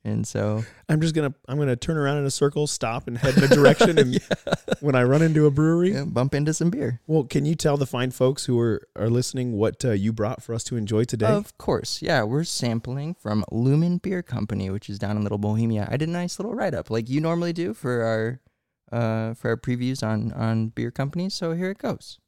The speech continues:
Speaker 2: Wonderful. I'm excited to sit back and not talk.
Speaker 1: <laughs> Yeah, I think so is everybody else. <laughs> Uh, located in Little Bohemia in Omaha, Lumen Beer Company opened their doors in twenty twenty-two.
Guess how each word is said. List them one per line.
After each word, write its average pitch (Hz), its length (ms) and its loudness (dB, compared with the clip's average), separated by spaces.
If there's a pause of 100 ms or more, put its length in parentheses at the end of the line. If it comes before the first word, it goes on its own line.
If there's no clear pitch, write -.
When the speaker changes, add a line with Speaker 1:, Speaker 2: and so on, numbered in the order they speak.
Speaker 2:
Wonderful. 110 360 -6
I'm 135 140 -2
excited 147 320 -2
to 143 80 -8
sit - 160 -6
back 139 220 -4
and 139 120 -2
not 117 300 -2
talk. - 340 -8
Speaker 1:
<laughs> - 180 2
Yeah, 240 120 10
I 226 160 4
think 165 240 -2
so - 280 2
is 151 140 4
everybody 139 360 4
else. 120 340 4
<laughs> - 40 -20 (1080)
Uh, 139 200 6
located 202 520 4
in 185 200 6
Little 120 180 6
Bohemia 117 600 4
in 160 140 -4
Omaha, 107 500 -2 (160)
Lumen 147 360 0
Beer 113 260 0
Company 110 420 0
opened 185 420 -2
their 127 240 0
doors 110 500 -2
in 110 260 0
twenty 107 300 -4
twenty-two. 110 580 -4